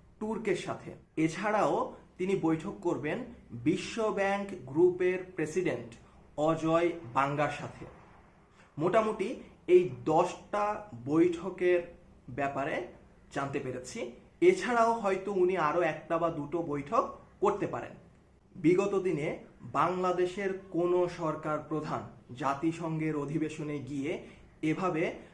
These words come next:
বিশ্ব ব্যক্তিত্বদের সাথে কখনোই একাধারে দ্বিপাক্ষিক বৈঠক করতে পারেননি, সক্ষম হননি।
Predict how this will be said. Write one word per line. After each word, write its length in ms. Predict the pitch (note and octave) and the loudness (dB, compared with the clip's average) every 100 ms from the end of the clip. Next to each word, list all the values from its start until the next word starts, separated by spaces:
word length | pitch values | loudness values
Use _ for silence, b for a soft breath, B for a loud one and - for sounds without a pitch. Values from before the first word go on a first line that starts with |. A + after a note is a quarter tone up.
| B | B
বিশ্ব 720 | A#2+ - - A3+ - - B3 A3 | -12 -6 0 2 0 -2 2 2
ব্যক্তিত্বদের 960 | G3+ G3 - G#3 - - G3 F#3 F#3 | 2 -2 -4 -10 -10 -4 2 4 2
সাথে 520 | - - - D3+ - - - - - - | 0 -4 -4 -4 -6 -12 -20 -20 -20 2
কখনোই 440 | G3 - G#3 D#3+ B2 - B B B B _ | 4 4 4 0 -2 -10 B B B B _
একাধারে 920 | D3+ E3 E3 D#3 D3+ - D3+ D3+ A#2 - B B A2+ | 0 2 2 0 0 -2 -2 -2 -4 -10 B B -2
দ্বিপাক্ষিক 800 | D3 D3 C#3+ - - D3+ B2+ | -2 0 -2 -4 -8 -6 -6
বৈঠক 400 | C3+ C#3 C3+ D3 C#3 | -4 -4 -4 -8 -8
করতে 360 | C#3 C3 - C3 | -8 -8 -8 -8
পারেননি, 720 | - C3 C3 C3+ D3 - - - - | -2 -2 -2 -4 -4 -4 -6 -12 -18
সক্ষম 680 | - - G3+ - - D#3+ D3+ | -16 -6 -6 -6 -8 -8 -8
হননি। 520 | - C#3+ B2+ B2 | -4 -4 -4 -6